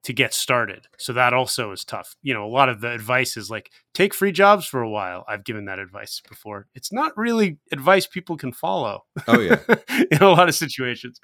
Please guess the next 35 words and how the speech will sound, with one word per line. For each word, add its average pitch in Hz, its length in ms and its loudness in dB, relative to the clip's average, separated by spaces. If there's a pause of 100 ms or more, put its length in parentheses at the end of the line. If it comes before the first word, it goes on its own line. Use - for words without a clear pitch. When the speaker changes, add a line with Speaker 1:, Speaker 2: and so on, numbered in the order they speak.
(240)
Speaker 1:
So 170 180 2
there's 170 260 4
a 196 60 2
lot 220 220 8
of 165 140 4
considerations 110 720 -6
Speaker 2:
Yeah. 76 80 -6
Speaker 1:
and, 92 220 -20 (120)
you 101 140 -20
know. 85 100 -20 (240)
Speaker 2:
No, 98 100 0
I 101 60 2
always 107 220 0
tell 104 80 -2
the 90 80 -4
story. 90 260 0
My 101 300 -4
buddy's 92 320 -4
first, - 480 -10
um, 73 420 -10 (440)
internship 85 440 -6
after 76 240 -6
grad 76 240 -4
school, 73 340 -10
the, 71 520 -4
the, 73 420 -8
his, 82 260 -6
like, 76 220 -8
supervisor 92 600 -2
at 85 60 -2
a 82 40 -6
full-time 87 320 -6
job 82 120 -6
was 82 140 -6
like, 95 160 -4